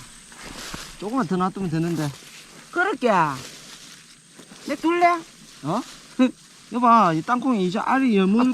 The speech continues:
Speaker 2: 그거 뭐
Speaker 1: 있어갖고.
Speaker 2: 여무 많어. 여무, 여물 때마다 와가지고 다 패못 부는데.
Speaker 1: 땅콩이 지금 달리고 있죠, 이거 보세요, 이거. 달리고 있잖아요, 이거. 어, 그래도 흙 덮어놔갖고. 근데 이 얘들이 조금 덜 여물었습니다.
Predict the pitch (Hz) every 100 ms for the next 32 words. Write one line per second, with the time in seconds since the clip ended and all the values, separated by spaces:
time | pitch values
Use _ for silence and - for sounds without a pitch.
0 | 254 320 311 277 330 370 262 202 202 185
1 | 196 233 240 214 - 294 233 262 208 196
2 | 185 214 175 165 160 156 151 156 - -
3 | 151 - 139 131 131 131 _ - - -
4 | - - - 190 190 190 - 151 143 147
5 | 202 190 185 160 135 117 120 127 107 104
6 | 104 113 - 143 170 120 131 127 107 101
7 | 104 98 - - - _ - - - -
8 | - - - - - - - - 120 -
9 | 120 127 - 175 147 - 123 107 104 -
10 | 101 101 113 - - - - - - -
11 | - - - 165 156 147 147 170 202 160
12 | 127 120 107 - _ - - 175 151 151
13 | 160 196 214 175 117 - 113 101 104